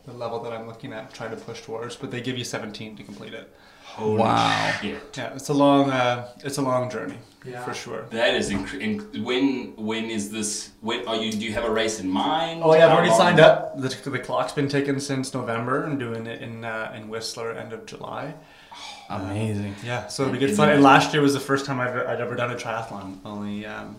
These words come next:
Speaker 1: yeah, just, just one or two.
Speaker 2: So when you find something, you like to kick the shit out of it. You're like,
Speaker 1: Well said.
Speaker 2: last year was the first time you did a triathlon. You're like, "I like this.
Speaker 1: Yeah.
Speaker 2: I'm gonna, I'm gonna do it."
Speaker 1: Absolutely, and I think to Jen's point around my journey with sport, like, something that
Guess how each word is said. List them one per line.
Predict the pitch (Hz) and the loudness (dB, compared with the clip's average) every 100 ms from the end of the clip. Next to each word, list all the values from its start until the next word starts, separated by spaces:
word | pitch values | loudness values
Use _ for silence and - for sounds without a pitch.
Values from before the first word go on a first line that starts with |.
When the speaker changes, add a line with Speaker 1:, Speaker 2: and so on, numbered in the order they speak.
| 117 | -14
Speaker 1:
yeah, | |
just, | 101 110 - - | -14 -12 -14 -16
just | - - - | -14 -14 -14
one | 120 | -14
or | 107 | -14
two. | - 123 104 - - - - | -12 -12 -14 -20 -20 -20 -8
Speaker 2:
So | - 143 | 2 8
when | 143 143 | 10 10
you | 139 | 8
find | - 151 151 147 | 2 2 4 4
something, | - 107 104 104 | 2 2 0 -2
you | 120 123 | 0 0
like | 117 - | 0 -2
to | 98 | -6
kick | 101 - | -8 -8
the | |
shit | 98 - 107 | -8 -4 -2
out | 101 - | -2 -4
of | - | -10
it. | - - - - _ _ _ _ _ | -14 -16 -20 -20 _ _ _ _ _
You're | 120 - | 0 8
like, | 143 | 12
Speaker 1:
Well | 156 | 12
said. | 156 160 | 12 12
Speaker 2:
last | 160 160 | 12 10
year | 156 | 8
was | 143 | 8
the | 143 | 10
first | 143 139 | 12 10
time | 131 127 | 8 4
you | |
did | 123 113 | 2 0
a | |
triathlon. | 120 113 113 104 101 | 4 4 4 2 2
You're | 101 | 4
like, | 98 95 - - _ 104 | 2 0 -8 -20 _ -4
"I | 113 | 0
like | 110 202 - | 2 2 0
this. | 196 - - | -4 -6 -2
Speaker 1:
Yeah. | 165 180 - | 4 4 4
Speaker 2:
I'm | 113 113 | 2 2
gonna, | 107 104 104 - | 0 0 -2 -2
I'm | 104 | -2
gonna | 101 95 92 | 0 0 -4
do | 104 101 101 | -6 -4 0
it." | - - - - _ _ | -2 -4 -12 -16 _ _
Speaker 1:
Absolutely, | 165 165 165 151 143 | 4 4 4 2 4
and | 135 | 4
I | |
think | 156 160 | 2 -2
to | 151 | -2
Jen's | 151 156 151 | 2 2 0
point | - 143 127 135 | -2 0 0 0
around | 123 117 117 | -2 0 -2
my | 117 113 | -2 -4
journey | 113 127 123 | -4 -4 -4
with | 117 117 | -4 -6
sport, | - 139 117 110 120 | -4 -2 0 0 -2
like, | 110 - - | -8 -10 -8
something | 143 135 | -4 0
that | 117 113 - | 0 0 -4